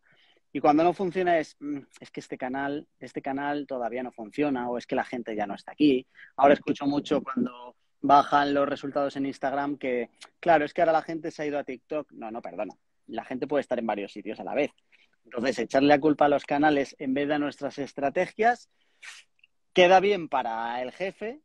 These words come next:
para que no, para no sufrir nosotros la conse-, las consecuencias, pero de verdad que creo que hay que mirar muy bien cuánto de paraíso hay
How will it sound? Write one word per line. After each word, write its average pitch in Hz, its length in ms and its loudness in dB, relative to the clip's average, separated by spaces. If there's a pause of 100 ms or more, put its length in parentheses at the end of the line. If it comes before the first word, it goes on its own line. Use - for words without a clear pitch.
para 131 220 -10
que 135 420 -10
no, 156 360 -8
para 143 200 -6
no 170 120 -6
sufrir 196 280 -10
nosotros 185 320 -12
la 185 100 -2
conse-, 175 400 -10
las 165 160 -8
consecuencias, 180 600 -6
pero 147 200 -2
de 135 100 -2
verdad 139 260 -2
que 175 140 -4
creo 180 200 -4
que 175 80 -4
hay 165 80 -2
que 165 80 -2
mirar 160 280 0
muy 165 420 -2
bien 165 320 -2 (420)
cuánto 160 340 2
de 170 120 4
paraíso 160 640 4
hay 170 380 2